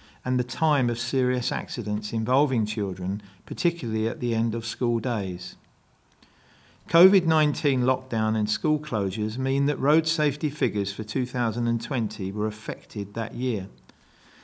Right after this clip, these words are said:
But in two thousand and nineteen, six thousand two hundred pedestrians were killed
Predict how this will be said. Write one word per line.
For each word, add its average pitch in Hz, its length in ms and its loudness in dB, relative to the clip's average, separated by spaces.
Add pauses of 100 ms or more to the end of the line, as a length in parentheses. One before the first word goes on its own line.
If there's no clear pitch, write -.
(160)
But 135 220 0
in 135 100 0
two 185 220 2
thousand 143 420 2
and 123 100 4
nineteen, 120 800 2 (340)
six - 400 -4
thousand 147 540 2
two 147 220 2
hundred 170 360 2
pedestrians 107 720 -4
were 117 80 -4
killed 151 460 2